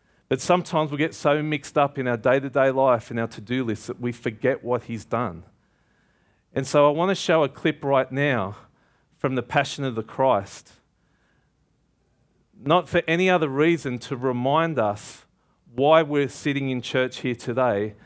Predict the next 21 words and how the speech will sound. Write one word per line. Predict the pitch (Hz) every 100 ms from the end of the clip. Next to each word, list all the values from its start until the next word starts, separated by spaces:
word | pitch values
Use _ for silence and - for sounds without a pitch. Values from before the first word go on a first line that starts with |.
| _ _ -
and | 123 123
what | 127 110
he's | 120 107
done | 117 113
for | - 101 95
us, | - - _ _ _ _ -
okay? | 110 120 143 196 - _ _ _ _ _ _ _ _ _ _ _ 139
I | 143
show | - 165 170
that | 143 117 113 - _ _ _ _ _ _ _ _ _ _ _ _
because | 120 127 135
that's | 139 131 135
what | 123
he | 117
did | 110 117 92
for | 117 107
us. | 107 95 - - _ _ _ _ _ _ _ _ _ _ _ _ _ _ _ _ _ _ _ _ _ _ _ _ _ _ _ _ _ _ _ _ _ _
He | 120
died | 120 135 143
for | - 143
me, | 127 120 117